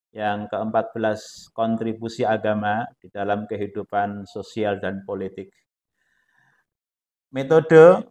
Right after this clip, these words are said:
evaluasi kinerja mahasiswa dalam mata kuliah ini didasarkan pada penilaian proyek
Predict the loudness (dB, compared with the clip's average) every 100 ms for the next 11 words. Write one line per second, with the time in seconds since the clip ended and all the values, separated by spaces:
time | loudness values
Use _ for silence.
0 | _ _ _ _ -18 2 6 10 10 8
1 | 2 -2 0 0 2 4 4 2 0 -2
2 | 2 2 2 2 4 4 4 2 4 4
3 | 4 2 -2 -2 -4 -8 -10 -4 -2 0
4 | -2 0 0 0 -2 -6 -20 -20 _ -8
5 | -2 0 0 0 -4 -2 -4